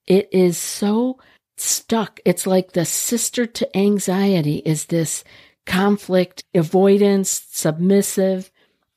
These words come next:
whichever way you have chosen, lashing out, whichever way,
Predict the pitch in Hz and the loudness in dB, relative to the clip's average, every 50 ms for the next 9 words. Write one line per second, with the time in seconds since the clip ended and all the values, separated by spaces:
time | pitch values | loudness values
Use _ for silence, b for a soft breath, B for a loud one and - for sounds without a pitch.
0 | _ _ _ _ _ _ _ - 220 175 170 - - - 170 175 180 220 214 214 | _ _ _ _ _ _ _ -14 -12 -10 -10 -10 -8 -6 -6 -4 -2 -2 0 0
1 | 208 202 190 185 190 196 175 185 190 180 - _ _ - - - - - 214 202 | 2 2 2 2 2 0 0 0 -2 -4 -4 _ _ -6 -6 -6 -4 -2 -2 0
2 | 196 190 185 175 - 143 131 139 151 165 - B B B B B B 165 170 180 | 0 0 -2 -2 -2 -2 0 -2 -2 -6 -8 B B B B B B 0 0 0
3 | 185 180 - - 196 190 180 175 175 175 175 170 180 190 - - - B B B | 0 0 0 0 2 2 2 2 2 0 0 0 -2 -2 -6 -10 -18 B B B
4 | B B B B B B B _ _ - 156 165 180 - - 226 233 220 269 254 | B B B B B B B _ _ -8 -6 -6 -4 -2 0 0 0 2 0 0
5 | 226 226 226 220 190 165 147 147 - _ | 0 2 2 2 2 2 2 0 -2 _